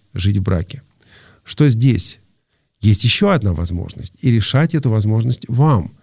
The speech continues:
А можете ли вы заключить такой брак, верующий человек или неверующего ч-, неверующего человека?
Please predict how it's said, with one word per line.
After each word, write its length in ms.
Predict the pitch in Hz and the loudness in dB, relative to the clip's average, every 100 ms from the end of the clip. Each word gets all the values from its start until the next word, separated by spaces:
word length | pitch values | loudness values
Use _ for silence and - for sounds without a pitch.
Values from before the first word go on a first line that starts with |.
| _ _ _ _ - | _ _ _ _ -2
А 280 | 107 104 101 98 - _ _ _ _ | 2 4 2 -2 -12 _ _ _ _
можете 440 | 107 131 151 139 | 4 4 4 2
ли 60 | 123 | 0
вы 140 | 117 | 2
заключить 480 | 135 117 127 123 127 | 2 0 -2 -2 -2
такой 280 | - 110 127 | -2 -2 -2
брак, 300 | 113 113 90 | 0 0 0
верующий 340 | 113 110 101 | 0 0 -2
человек 220 | - 113 117 | -2 -2 0
или 80 | |
неверующего 500 | 113 123 123 101 101 | 2 2 2 2 -2
ч-, 120 | 92 117 | -4 -2
неверующего 540 | 120 127 113 98 95 | 0 2 2 0 -4
человека? 380 | 92 92 - | -4 -8 -8